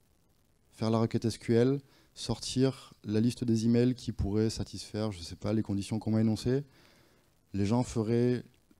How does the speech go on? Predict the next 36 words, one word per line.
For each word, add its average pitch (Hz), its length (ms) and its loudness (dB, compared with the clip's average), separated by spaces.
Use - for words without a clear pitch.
l'envoi 107 380 2
du 107 100 0
mailing, 110 420 2
de 104 60 2
la 107 140 2
campagne, 117 360 -4
ainsi 107 200 -6
de 92 40 -8
suite, - 380 -6
et 95 80 -4
voilà, 98 260 -2
il 87 180 -10
y 92 40 -6
aurait 110 160 -2
un 147 80 0
développeur 139 360 -4
dans 123 80 -4
l'affaire. 110 320 -8
On 98 60 -6
peut 101 120 2
très - 140 -2
bien 110 100 2
envisager 120 380 4
d'avoir 98 220 4
une 98 80 2
interface 98 760 -4
dans 104 480 0
un 101 40 -2
backend 101 280 -2
Magento 104 560 -2
ou 117 60 0
dans 92 180 -4
un 87 40 -4
backend 90 280 -4
comme - 140 -10
ça, 113 200 -6